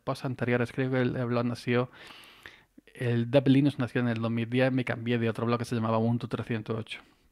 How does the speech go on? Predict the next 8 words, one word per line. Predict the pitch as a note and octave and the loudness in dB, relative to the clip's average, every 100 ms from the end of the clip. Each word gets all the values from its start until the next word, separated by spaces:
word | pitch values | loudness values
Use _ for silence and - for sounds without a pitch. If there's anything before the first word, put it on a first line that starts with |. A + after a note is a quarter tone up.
| _ _ _ - - - | _ _ _ -20 -18 -8
Pero | A#2 | -4
bueno, | A2+ G#2 - - - - - - - | -2 -4 -8 -20 -20 -20 -20 -18 -2
que | B2+ | 2
de | |
vez | C3+ C#3+ | 2 2
en | |
cuando | C3+ C3+ B2+ | 2 2 2
también | A#2+ A#2 A2 A2 A2+ | 0 0 -2 -4 -8